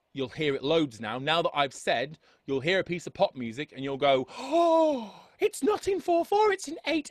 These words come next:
eight," and suddenly I'm the intelligent one in the room, which hopefully will be a nice feeling for you. Uh, not that you weren't before, by the way. Not that you weren't already the intelligent person in the room, uh, but, uh, but hopefully that will make a little bit of sense.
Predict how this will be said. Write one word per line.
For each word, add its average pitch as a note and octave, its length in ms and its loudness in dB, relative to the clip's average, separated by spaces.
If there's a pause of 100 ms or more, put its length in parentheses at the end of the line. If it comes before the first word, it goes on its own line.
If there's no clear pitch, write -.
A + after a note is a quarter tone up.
eight," F4+ 240 0
and C4+ 160 -6
suddenly D#4+ 340 -2
I'm D4+ 260 6
the C#4 80 -2
intelligent C#4+ 540 0
one B3 140 4
in A3+ 60 2
the G#3+ 100 -2
room, D#3+ 380 2 (100)
which - 380 -8 (120)
hopefully B2 460 -2
will A2+ 180 -10
be A#2+ 140 -2
a A2+ 60 0
nice B2+ 280 -4
feeling A2+ 300 -4
for F#2+ 240 -12
you. F2 140 -18 (400)
Uh, D#3+ 160 4
not A3 200 8
that F#3+ 100 0
you F#3 120 0
weren't G3 260 4
before, E3+ 380 0
by A2 160 0
the A2 100 -4
way. F2+ 260 -6
Not F#3 160 -6
that F3 80 -10
you E3 100 -6
weren't G3+ 240 4
already G3 400 6
the A#2+ 100 -4
intelligent A#2+ 500 -4
person A#2 340 -2
in G#2 80 -6
the G2+ 80 -8
room, F#3 320 2 (320)
uh, E3+ 340 6
but, F3 340 -2
uh, E3+ 220 6 (280)
but C3 100 -6
hopefully D3+ 400 0
that C3 120 -2
will C3+ 60 -4
make C3 180 -6
a C3 40 -6
little C3+ 200 -4
bit A#2 160 -6
of A2 100 -16
sense. - 420 -10